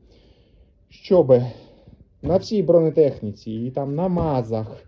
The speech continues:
де там, що там, яка важка техніка, не мати потреби, так, в інструменті, не лупашити зубилами, викрутками, не гвалтувати, а працювати так, як слід.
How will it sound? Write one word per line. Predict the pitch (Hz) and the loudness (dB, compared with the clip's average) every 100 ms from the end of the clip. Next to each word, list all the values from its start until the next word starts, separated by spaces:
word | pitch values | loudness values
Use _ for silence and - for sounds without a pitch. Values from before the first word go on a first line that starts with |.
| _ _ _ - | _ _ _ -2
де | 147 165 | 2 2
там, | 139 120 | 0 -6
що | - 147 | -6 -8
там, | 135 117 | -6 -6
яка | 120 135 | -4 -6
важка | 131 127 143 | -6 -8 -8
техніка, | 175 175 131 127 | -6 -6 -8 -6
не | 135 190 175 | -4 -2 -2
мати | 151 151 139 107 107 _ _ _ _ _ _ _ _ - - | -2 -4 -4 -6 -8 _ _ _ _ _ _ _ _ -20 -6
потреби, | 135 127 151 143 127 87 - _ _ _ | -2 4 6 6 2 -6 -8 _ _ _
так, | 123 147 - | -4 -4 -8
в | 110 120 123 107 - _ - - - _ 143 | -8 -2 -2 -2 -12 _ -16 -16 -20 _ -6
інструменті, | 131 139 131 139 165 180 151 131 | -6 -4 -4 -2 -2 -4 -4 0
не | 160 175 | 2 4
лупашити | 160 160 151 127 123 120 | 2 2 0 -2 -4 -2
зубилами, | 135 127 165 190 170 110 95 107 | -2 2 6 6 6 0 -6 -14
викрутками, | 123 147 175 160 113 - 101 110 | -4 2 2 0 -8 -8 -8 -6
не | |
гвалтувати, | 127 139 135 135 135 160 156 - | -4 -4 -4 -4 -2 -2 -4 -10
а | |
працювати | 113 - - 123 120 120 | -8 -8 -6 -6 -6 -8
так, | - 165 170 | -2 -2 -2
як | 117 120 | -4 -4
слід. | - - 95 | -6 -14 -12